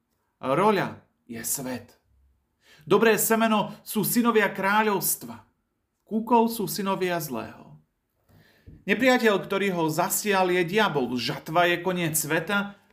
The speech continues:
a ženci sú anjeli.“ Ako teda zbierajú kúkol a pália ho v ohni, tak bude aj na konci sveta. Syn človeka pošle svojich anjelov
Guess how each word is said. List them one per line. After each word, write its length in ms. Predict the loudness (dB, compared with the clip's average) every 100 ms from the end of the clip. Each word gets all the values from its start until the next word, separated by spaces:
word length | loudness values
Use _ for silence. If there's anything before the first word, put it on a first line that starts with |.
| _ -10
a 100 | -6
ženci 720 | -4 0 2 0 -2 -6 -8 _ _
sú 320 | -10 -2 -2
anjeli.“ 480 | -2 -6 -10 -10 -16 _ _ _ _ _ _ _ _ _ _ _ _ _ _ _ _ _ _ _ _ _ _ _ _ -4
Ako 160 | -2 0
teda 160 | 0 0 0
zbierajú 480 | 2 4 4 0
kúkol 400 | -4 -6 -2 -2
a 80 | -2
pália 400 | -2 -2 2 2
ho 80 | 2
v 80 | -2
ohni, 360 | -4 -2 -4 -6 -10 -10
tak 160 | -6 -2
bude 160 | 0
aj 160 | 0 0
na 80 | -4
konci 320 | -8 -10 -8
sveta. 480 | -10 -10 -14 -18 -20 -20 _ _ _ _ _ _ _ _ _ _ _ -20
Syn 320 | -8 0 2 2
človeka 400 | 2 2 2 0
pošle 320 | 0 0 0
svojich 320 | 0 0 0 0
anjelov 640 | -2 -2 0 2 0 -2